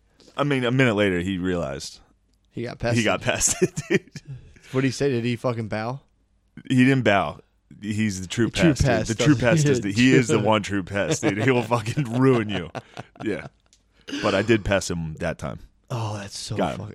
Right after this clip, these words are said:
Speaker 2: It is
Speaker 1: Pested him.
Speaker 2: fun. It is funny to do, to just kinda fuck around with people and poke and see where you
Speaker 1: Yeah.
Speaker 2: can fucking get
Speaker 1: And
Speaker 2: in
Speaker 1: then when
Speaker 2: on
Speaker 1: you get 'em to actually freak out, you're like, "Whoa, whoa, whoa, whoa." <laughs>
Speaker 2: Yeah, it's,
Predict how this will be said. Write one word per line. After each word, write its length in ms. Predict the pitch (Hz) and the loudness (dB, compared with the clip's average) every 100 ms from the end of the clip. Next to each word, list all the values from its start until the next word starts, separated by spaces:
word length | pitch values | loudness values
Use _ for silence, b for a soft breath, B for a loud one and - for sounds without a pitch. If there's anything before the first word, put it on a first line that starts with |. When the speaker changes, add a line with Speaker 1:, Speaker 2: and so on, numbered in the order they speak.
| - | 0
Speaker 2:
It 60 | |
is 60 | 180 | 0
Speaker 1:
Pested 160 | 247 - | 2 -2
him. 60 | 139 | -2
Speaker 2:
fun. 120 | 110 | -2
It 80 | 143 | 0
is 160 | 220 - | -2 -2
funny 200 | 143 127 | -2 0
to 80 | 117 | 0
do, 220 | 120 120 | 0 0
to 60 | 110 | -2
just 160 | 113 - | -6 -6
kinda 180 | 123 | -6
fuck 260 | 117 123 117 | -4 -6 -4
around 180 | 120 120 | -4 -4
with 60 | 117 | -2
people 220 | 123 120 | -2 -2
and 100 | 113 | -4
poke 300 | 117 117 117 | -2 -2 -4
and 100 | 110 | -10
see 160 | - 117 | -8 -6
where 140 | 113 | -2
you 80 | 113 | -2
Speaker 1:
Yeah. 60 | 107 | -2
Speaker 2:
can 100 | 113 | -4
fucking 320 | 113 110 110 | -6 -8 -8
get 120 | 113 | -6
Speaker 1:
And 80 | 110 | -2
Speaker 2:
in 80 | 120 | 2
Speaker 1:
then 100 | 123 | 2
when 80 | 123 | 2
Speaker 2:
on 80 | 113 | 2
Speaker 1:
you 20 | |
get 120 | 117 | 2
'em 60 | 107 | 0
to 100 | 104 | 0
actually 300 | 90 101 104 | -2 -2 -6
freak 240 | 92 101 | -8 -6
out, 140 | 104 104 | -4 -4
you're 100 | 104 | -6
like, 80 | 92 | -6
"Whoa, 220 | 139 180 | -2 0
whoa, 180 | 165 196 | 2 4
whoa, 460 | 180 202 196 220 | 4 4 2 0
whoa." 480 | 190 131 - 85 131 | 0 -4 -4 -2 0
<laughs> 0 | |
Speaker 2:
Yeah, 540 | 131 131 135 135 123 117 | 2 2 4 4 2 2
it's, 260 | 110 - | -2 -8